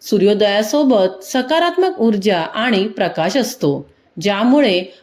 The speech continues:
मृतात्म्याला शांती मिळते आणि पुढील प्रवास सुकर होतो असे मानले जाते. अनेकदा नैसर्गिक मृत्यू नसताना,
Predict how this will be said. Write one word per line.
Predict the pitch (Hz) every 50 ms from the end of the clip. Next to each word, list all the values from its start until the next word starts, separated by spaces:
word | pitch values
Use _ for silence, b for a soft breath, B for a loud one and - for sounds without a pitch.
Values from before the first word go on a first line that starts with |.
| B B -
मृतात्म्याला | 220 233 233 226 302 330 330 330 311 269 247 262 285 294 269 208 180 190
शांती | 190 - 247 208 202 202 202 214 294 330
मिळते | 349 349 330 330 320 - 226 185 175 165 170 -
आणि | - 196 202 220 220 185 165 170
पुढील | 175 - - 226 220 247 320 370 370
प्रवास | 349 320 320 320 294 220 190 196 -
सुकर | - 208 - - 175 175 220
होतो | 247 247 240 247 - 156 139 - - b b b b b b
असे | - 156 - - 262
मानले | 311 311 247 175 156 156 151 196
जाते. | 226 247 240 180 - - 156 139 139 - 147 - _ b b b b b b b b
अनेकदा | - 190 190 202 220 262 254 247 285 262 202 175 170 180
नैसर्गिक | 196 208 214 220 220 285 302 302 294 349 349 349
मृत्यू | 302 311 320 302 311 359 349
नसताना, | 349 349 339 339 - - - 330 330 277 202 170 160 165